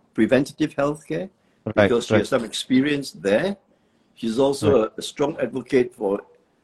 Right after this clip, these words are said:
Speaker 1: helping people with disabilities, because she's on the board of directors of S G Enable, the
Speaker 2: Hmm.
Speaker 1: enabling village.
Speaker 2: Right, right.
Speaker 1: So I think she, she would very much like to, uh,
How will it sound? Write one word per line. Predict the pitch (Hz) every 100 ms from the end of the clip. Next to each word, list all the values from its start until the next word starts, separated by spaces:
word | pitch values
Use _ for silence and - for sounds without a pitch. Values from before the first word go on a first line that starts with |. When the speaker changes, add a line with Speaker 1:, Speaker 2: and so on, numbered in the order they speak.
| _
Speaker 1:
helping | 139 131 139 131 127
people | 135 123 127
with | 104 82
disabilities, | - 107 98 120 139 - 220 - - _ _ _ _ _ -
because | 110 120 120
she's | 117 120
on | 110
the | 95
board | 127 135
of | 92
directors | 104 113 113 - 123 120 - _ -
of | 92 92 _ -
S | 131
G | 127 233 294
Enable, | 107 101 113 131 180 214 _ _ _ _ -
the | 131 _ _ _ _ _ 143
Speaker 2:
Hmm. |
Speaker 1:
enabling | 160 135 127 87 - 113
village. | 127 196 - - - _ _ _ 113
Speaker 2:
Right, | 117 92 107
right. | 98 - _ _ _ _ _ _ _ _ _ _ _ _ _
Speaker 1:
So | - 139 127 117
I | 117
think | 139 165
she, | - 117 117 113 _ -
she | 147
would | 143 123
very | 139 156
much | 147 123 - -
like | 117 110 -
to, | 107 92 90
uh, | 87 87